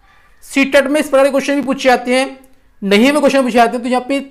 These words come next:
तीन फॉलो कर रहे हैं, एक इसे फॉलो नहीं कर रहा है। तो आंसर एक बार, क्वेश्चन एक बार देखेंगे, अधिगम में सहयोग करने वाला कारक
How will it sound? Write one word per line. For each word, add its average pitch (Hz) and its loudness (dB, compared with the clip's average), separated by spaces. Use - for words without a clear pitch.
तीन 302 -2
फॉलो 240 0
कर 220 -2
रहे 226 -4
हैं, 240 -14
एक 220 -8
इसे 226 -8
फॉलो 202 -4
नहीं 202 0
कर 320 -2
रहा 202 0
है। 202 -4
तो 214 2
आंसर 233 2
एक 269 2
बार, 262 2
क्वेश्चन 269 -2
एक 269 4
बार 254 4
देखेंगे, 233 -4
अधिगम 202 0
में 294 0
सहयोग 247 4
करने 233 -2
वाला 226 2
कारक 233 -2